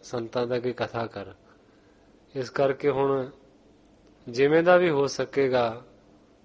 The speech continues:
ਮੈਂ ਆਸ ਕਰਦਾ ਕਿ ਸਾਧ ਸੰਗਤ ਪ੍ਰਵਾਨ ਕਰੇ।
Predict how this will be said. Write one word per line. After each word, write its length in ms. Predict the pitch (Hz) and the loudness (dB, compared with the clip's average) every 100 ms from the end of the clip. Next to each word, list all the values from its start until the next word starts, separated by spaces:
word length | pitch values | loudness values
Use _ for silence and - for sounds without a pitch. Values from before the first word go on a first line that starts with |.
| _ | _
ਮੈਂ 160 | 127 127 | -6 -2
ਆਸ 200 | 131 123 | 0 -2
ਕਰਦਾ 420 | - 120 117 131 | -2 -4 -2 -2
ਕਿ 180 | 127 131 | -2 -4
ਸਾਧ 300 | - 127 135 | -2 0 0
ਸੰਗਤ 340 | - 127 127 | -2 -6 -6
ਪ੍ਰਵਾਨ 460 | 120 123 117 117 123 | -6 -4 0 0 0
ਕਰੇ। 440 | - 127 131 123 | 0 0 0 -2